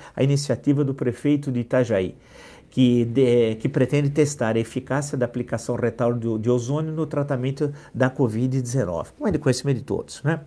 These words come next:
"Bolsonaro se divertiu com a brincadeira em mãe e apoiadores, no jardim do Palácio Alvorada." Aquele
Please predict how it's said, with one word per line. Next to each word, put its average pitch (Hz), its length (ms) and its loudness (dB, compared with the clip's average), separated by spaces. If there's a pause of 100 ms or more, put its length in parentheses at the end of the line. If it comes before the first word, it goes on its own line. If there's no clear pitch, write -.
(520)
"Bolsonaro 143 480 2
se 143 100 -2
divertiu 135 460 0
com 165 100 2
a - 20 4
brincadeira 135 480 0
em 156 60 -2
mãe 156 200 0
e 160 40 4
apoiadores, 127 840 2
no 120 160 -4
jardim 123 360 -2
do 143 80 0
Palácio 131 320 0
Alvorada." 135 420 4
Aquele 180 540 6